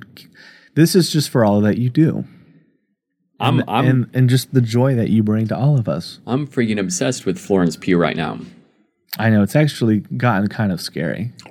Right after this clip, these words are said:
Speaker 2: I've started, I've
Speaker 1: 'Cause you
Speaker 2: started
Speaker 1: ma-
Speaker 2: writing letters.
Speaker 1: You were writing letters. You made that little voodoo doll that you're about ready to unleash if she doesn't say yes.
Speaker 2: Ooh.
Speaker 1: <laughs>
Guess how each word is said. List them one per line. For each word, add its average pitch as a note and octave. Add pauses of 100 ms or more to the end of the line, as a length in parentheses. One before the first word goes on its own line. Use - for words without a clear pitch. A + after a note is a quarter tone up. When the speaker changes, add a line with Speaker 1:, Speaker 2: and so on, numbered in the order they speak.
(1300)
Speaker 2:
I've A2
started, G#2
I've G2
Speaker 1:
'Cause A#2+
you B2+
Speaker 2:
started A#2+
Speaker 1:
ma- G2
Speaker 2:
writing G2+
letters. D#3+
Speaker 1:
You B2+
were A#2+
writing A#2+
letters. A2+
You A2+
made A#2
that B2
little C3+
voodoo F#3
doll A#2+
that A#2
you're C3
about A#2
ready B2+
to A#2+
unleash A#2+
if A#2
she -
doesn't B2
say D#3+
yes. E3
Speaker 2:
Ooh. F#3
Speaker 1:
<laughs> -